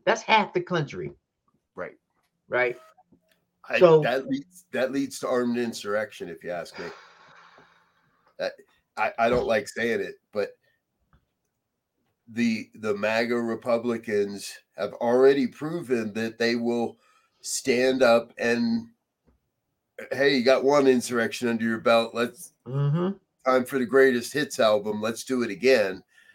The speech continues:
Speaker 2: And that's what I'm afraid of.
Speaker 1: Yeah. I mean, you know, um, and, and so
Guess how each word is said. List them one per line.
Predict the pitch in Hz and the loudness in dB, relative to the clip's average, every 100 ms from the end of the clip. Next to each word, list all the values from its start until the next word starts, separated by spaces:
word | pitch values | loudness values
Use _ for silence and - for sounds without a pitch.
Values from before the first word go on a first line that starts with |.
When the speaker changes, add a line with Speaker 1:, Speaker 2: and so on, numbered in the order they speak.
| _ _ _ _ _ _ _ _ - | _ _ _ _ _ _ _ _ -2
Speaker 2:
And | 120 117 113 110 110 113 - _ _ | 2 2 2 -2 -4 -8 -14 _ _
that's | 107 131 135 | 0 0 0
what | 131 113 | -2 2
I'm | 135 170 | 0 -2
afraid | - 98 95 | -4 -4 -2
of. | 101 - _ _ _ _ _ _ _ _ _ _ _ - - | -4 -6 _ _ _ _ _ _ _ _ _ _ _ -20 -12
Speaker 1:
Yeah. | 131 127 98 - _ | 4 4 4 -4 _
I | 139 | 2
mean, | 139 139 131 127 - _ _ - _ _ _ _ _ _ | 4 4 2 -4 -16 _ _ -20 _ _ _ _ _ _
you | 143 | 0
know, | 123 107 104 - _ - | 2 2 0 -12 _ -4
um, | 110 98 - - - _ _ _ _ - - - - - - - - 147 | -2 -2 -6 -10 -16 _ _ _ _ -20 -20 -20 -20 -20 -18 -18 -6 2
and, | 143 - | 2 2
and | 151 147 | 0 0
so | - 180 156 147 | 8 10 10 6